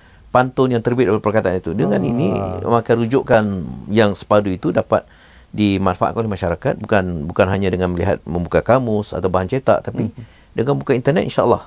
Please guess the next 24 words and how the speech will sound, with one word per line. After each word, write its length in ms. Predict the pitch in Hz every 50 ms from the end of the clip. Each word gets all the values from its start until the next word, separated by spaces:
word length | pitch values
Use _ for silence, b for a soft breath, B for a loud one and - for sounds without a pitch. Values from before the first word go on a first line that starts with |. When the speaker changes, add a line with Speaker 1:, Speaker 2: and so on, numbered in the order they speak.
| -
Speaker 1:
semua 480 | - - 113 117 127 143 131 113 - 80
itu 160 | - - 117
sudah 240 | - 110 95 98 90
dapat. 240 | 90 - - 78 - 78
Alhamdulillah, 400 | 76 - - 117 127 147 180 175 - b b b b b b b b
pada 260 | b b 104 110 117 113
tahun 320 | - 117 117 113 113 110
dua 160 | 107 101 101
ribu 320 | 104 104 101 104 101 98 92
tiga 160 | 95 95 95
belas, 240 | 90 - - 180 202 - - - 104
D 80 | 92 98
B 160 | 95 98 98
P 240 | 104 - 127 127 117
mendapat 320 | 110 104 98 - 95 -
tempat 240 | - 95 92 101 -
kedua 400 | - - 95 104 101 92 85 80
dalam 160 | 87 92 90
konteks, 560 | 85 98 95 95 - 107 98 - - - - 95
uh, 240 | 90 85 76 73 71 - - b b b b b b b b b b b -
uh, 720 | - 85 82 85 85 82 78 76 71 65 57 53 52 50 - - - - -
rujukan 880 | - 107 120 113 104 - - - - - 117 107 101 98 92 92 - -
internet, 480 | 107 95 - 98 90 107 151 - - - -
uh, 400 | - 95 92 82 82 78 71